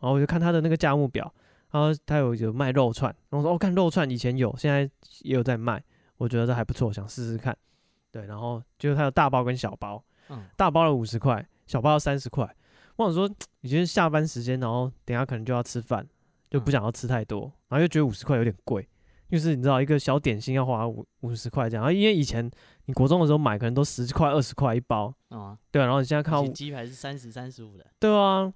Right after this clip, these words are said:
Speaker 1: 然后三十、三十五块太夸张，后来都五十啊。然后反正就你就觉得说啊，这东西五十块好贵，我们就是要过瘾就买个三十块就好了。
Speaker 2: 嗯。
Speaker 1: 对，然后我买三十块也在嫌贵的时候，这时候隔壁的高中生，女高中生
Speaker 2: J K。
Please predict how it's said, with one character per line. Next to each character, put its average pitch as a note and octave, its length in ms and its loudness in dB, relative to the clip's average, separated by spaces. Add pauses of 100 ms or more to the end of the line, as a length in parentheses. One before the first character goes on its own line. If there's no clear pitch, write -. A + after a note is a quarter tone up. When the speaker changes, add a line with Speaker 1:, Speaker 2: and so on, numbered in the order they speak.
Speaker 1:
然 D#3+ 140 0
后 F#3 320 2
三 G3 260 0
十、 G3+ 60 2
三 F#3 140 4
十 E3 80 2
五 D3+ 100 2
块 D3+ 220 0
太 D3 140 -2
夸 C3 160 2
张， A2+ 160 -2
后 E3 100 2
来 C#3 80 4
都 D3 100 4
五 C3 200 0
十 G2 240 -12
啊。 F#2+ 120 -10 (580)
然 C#3+ 140 0
后 G3 100 4
反 D#3+ 220 0
正 G#3+ 160 4
就 B3+ 140 -2
你 G#3 120 2
就 G#3+ 60 2
觉 F#3 180 2
得 F#3 120 2
说 F#3 120 0
啊， E3+ 160 0
这 F3+ 120 -2
东 F#3 200 2
西 F3 140 0 (420)
五 C3+ 140 -10
十 A2+ 100 -6
块 D#3+ 140 4
好 A2+ 160 0
贵， C#3 240 -2 (220)
我 C3 120 -8
们 B2 160 -8 (380)
就 D3+ 100 -2
是 C#3 180 2
要 D3 120 4
过 D3 240 4
瘾 G#2+ 160 -2
就 B2+ 80 2
买 G#2+ 160 -4
个 A2+ 80 -8
三 B2+ 220 -6
十 B2 100 -14
块 A#2 180 -6
就 A2 120 -8
好 G#2 60 -12
了。 - 200 -20
Speaker 2:
嗯。 G#2+ 220 -16 (100)
Speaker 1:
对， B2+ 140 -6
然 D3+ 160 -14
后 E3 120 4
我 G3+ 60 6
买 E3 140 2
三 F3+ 160 2
十 F#3 40 4
块 F3+ 120 6
也 D3+ 40 4
在 E3+ 80 4
嫌 C3 280 -2
贵 C3+ 200 2
的 A#2 80 0
时 A#2 140 -6
候， B2 160 0 (300)
这 E3+ 100 0
时 D3+ 40 4
候 C#3+ 60 2
隔 B2+ 140 -2
壁 D3+ 120 2
的 C3+ 100 0
高 C3 180 -2
中 B2+ 160 -2
生， B2 240 -4
女 B2+ 140 0
高 D3+ 180 4
中 D3+ 180 2
生 C#3 280 0 (100)
Speaker 2:
J C#3 160 -12
K。 B2+ 280 -14